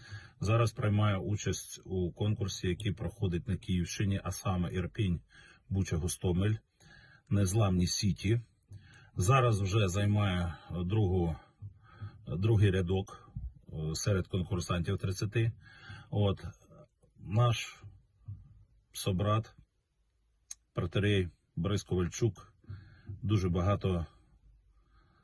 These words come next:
зберіг людей, вивіз з окупації, незважаючи на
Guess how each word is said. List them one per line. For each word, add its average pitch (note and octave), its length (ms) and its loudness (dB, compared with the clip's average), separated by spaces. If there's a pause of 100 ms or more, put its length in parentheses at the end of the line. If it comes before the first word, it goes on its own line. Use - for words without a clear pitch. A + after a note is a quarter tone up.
(380)
зберіг F#2+ 360 2
людей, G#2 440 2 (300)
вивіз E2+ 500 -2
з F2 140 -6
окупації, F2 720 -2 (800)
незважаючи F#2 800 0
на E2+ 260 0